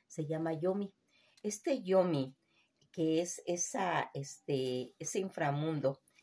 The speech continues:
él va a, a ir a, a buscar a su amada, pero los dioses le dicen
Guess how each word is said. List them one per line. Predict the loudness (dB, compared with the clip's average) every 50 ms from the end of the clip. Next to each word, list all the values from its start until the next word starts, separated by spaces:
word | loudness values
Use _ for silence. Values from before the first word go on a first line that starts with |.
| _ _ _ _ _
él | 0 2 2 2 2 2 4
va | 4 4 4 2 0 -2 -4 -6 -6
a, | -4 -2 -2 0 0 0 -2 -4 -6 -8
a | -8 -6 -4 -4 -4 -2
ir | -2 -2 -2 -2 -2 -2 -4 -8 _ -20 -20 _ _ _ _ _ _ _ _ _ _ _ _ _ _ _ _ _ _ _ _ -6
a, | -2 0 0 0 2 0 0 0 0 -2 -2 -4 -4 -8 -12 _ -20 _ _ _ -20 -18 -16
a | -12 -10
buscar | -8 -8 -8 -8 -8 -8 -2 0 0
a | 0
su | 0 0 0
amada, | 0 2 2 0 0 -2 -4 -10 _ _ _ _ _ _ _
pero | 4 4 6 4 2 0 -2 -4 -6 -2
los | -2 -2 0 0
dioses | 0 0 0 0 -2 -4 -2
le | 0 0
dicen | 0 -2 -2 -4 -6 -8 -10